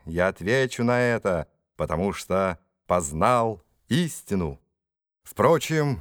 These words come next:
я вовсе не смеюсь. Я искореняю предрассудки.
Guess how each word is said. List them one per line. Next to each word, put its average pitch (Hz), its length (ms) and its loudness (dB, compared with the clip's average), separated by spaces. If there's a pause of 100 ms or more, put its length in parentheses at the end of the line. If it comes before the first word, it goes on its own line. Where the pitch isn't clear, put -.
я 90 220 0
вовсе 127 360 2
не 139 80 0
смеюсь. 131 720 -2 (380)
Я 98 320 2
искореняю 135 720 0
предрассудки. 127 1080 -4